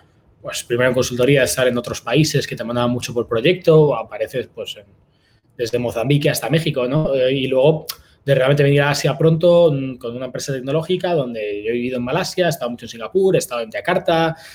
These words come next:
eh, te obliga mucho a, a moverte, ¿no? Porque esta es una empresa muy dinámica donde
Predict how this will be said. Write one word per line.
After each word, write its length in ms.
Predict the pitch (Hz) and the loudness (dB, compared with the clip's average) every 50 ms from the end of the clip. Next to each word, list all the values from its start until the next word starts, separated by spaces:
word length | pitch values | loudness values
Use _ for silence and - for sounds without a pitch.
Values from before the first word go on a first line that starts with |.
| - _ _ | -20 _ _
eh, 240 | - 127 120 113 - | 0 0 0 2 2
te 60 | - | 4
obliga 340 | 131 131 151 170 185 202 196 | 4 6 6 6 6 6 6
mucho 340 | 185 185 196 190 - 208 208 | 4 2 0 0 0 0 0
a, 180 | 165 131 - - | 0 -2 -4 -10
a 100 | - 127 | -14 -14
moverte, 420 | 123 123 127 143 156 156 - 123 117 | -8 -4 -2 -2 -2 -2 -4 -6 -4
¿no? 160 | 151 175 170 | -4 -4 -2
Porque 180 | 160 - - | -4 -6 -8
esta 120 | - - 120 | -10 -14 -12
es 60 | 110 | -10
una 80 | 139 123 | -10 -10
empresa 220 | - 131 - 131 | -10 -12 -14 -10
muy 120 | 131 135 | -8 -6
dinámica 440 | 135 135 139 147 160 175 175 196 185 | -4 -2 -2 0 0 0 0 0 2
donde 380 | 175 147 135 123 123 113 - | 2 0 0 0 -2 -2 -2